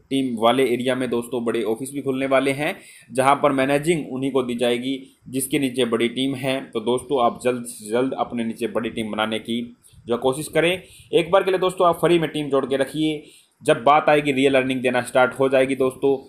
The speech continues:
तो आपको बिना कहे ही वो टीम अपने आप ही अपनी केवाईसी करवा ले लेगी। ग्यारह सौ नौ रुपये से आपको कहने की ज़रूरत नहीं पड़ेगी। जित-, इसलिए दोस्तों आपका जितना फोकस है वो फ्री वाली टीम पर आप कर लीजिए।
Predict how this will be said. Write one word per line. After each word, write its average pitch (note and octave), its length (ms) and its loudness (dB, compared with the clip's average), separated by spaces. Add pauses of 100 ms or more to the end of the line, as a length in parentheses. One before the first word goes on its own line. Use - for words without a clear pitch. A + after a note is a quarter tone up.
(180)
तो D#3 140 4
आपको D3 320 4
बिना C#3 280 4
कहे C#3+ 280 2
ही D3+ 180 2
वो C3+ 160 4
टीम C3 300 0
अपने B2 340 -2
आप D#3+ 280 4
ही D#3+ 100 2
अपनी B2+ 220 0
केवाईसी B2 400 0
करवा B2 240 2
ले B2 120 2
लेगी। A#2+ 220 -4
ग्यारह A#2+ 260 2
सौ A#2+ 160 0
नौ A2+ 180 2
रुपये C3 240 0
से C3+ 100 0
आपको B2 220 0
कहने A#2+ 280 0
की C3 80 -4
ज़रूरत A#2+ 240 -4
नहीं B2+ 140 -4
पड़ेगी। C3 300 -4
जित-, B2+ 280 -10
इसलिए F#3+ 320 0
दोस्तों C#3 380 2
आपका B2 220 0
जितना B2+ 260 -4
फोकस C3 360 -2
है C3 160 2
वो B2+ 180 0
फ्री D#3 220 0
वाली D3 180 2
टीम B2 200 -4
पर A#2 100 -2
आप A2+ 180 0
कर B2+ 120 0
लीजिए। C#3+ 480 -4